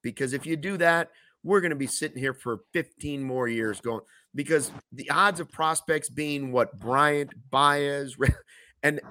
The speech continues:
and don't forget, they, they got guys like Lester. So you still have to add to this team other ways.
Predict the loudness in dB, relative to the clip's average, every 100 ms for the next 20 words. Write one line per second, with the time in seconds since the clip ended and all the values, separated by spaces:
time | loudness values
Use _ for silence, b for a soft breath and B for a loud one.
0 | -2 0 2 0 0 0 0 _ _ _
1 | -2 -2 -2 -4 0 2 0 0 0 0
2 | 0 -2 -4 -2 -4 -4 -6 -8 -2 0
3 | 0 -2 _ _ _ _ _ -20 -16 -16
4 | -16 -16 -16 -14 -6 -2 0 0 -2 -2
5 | -4 -6 -10 -12 -8 -8 -8 -12 -12 -10
6 | -8 -6 -4 -4 -6 -8 -16